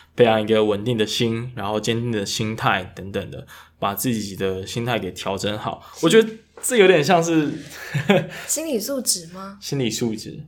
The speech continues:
Speaker 1: 然后还有什么情境可以拿来套用呢？就是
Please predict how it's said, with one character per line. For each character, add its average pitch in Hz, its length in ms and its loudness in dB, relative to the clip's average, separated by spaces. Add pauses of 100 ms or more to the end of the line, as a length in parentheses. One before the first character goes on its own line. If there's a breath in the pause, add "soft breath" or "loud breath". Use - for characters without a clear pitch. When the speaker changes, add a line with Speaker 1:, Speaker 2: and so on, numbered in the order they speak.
(320 soft breath)
Speaker 1:
然 113 160 0
后 131 240 6
还 127 120 4
有 139 140 8
什 127 140 -2
么 107 200 -2
情 110 260 -6
境 117 520 -6
可 127 100 -6
以 120 40 -2
拿 113 100 -2
来 104 140 -2
套 127 240 2
用 123 180 2
呢？ 107 80 -6
就 110 100 -6
是 110 300 -6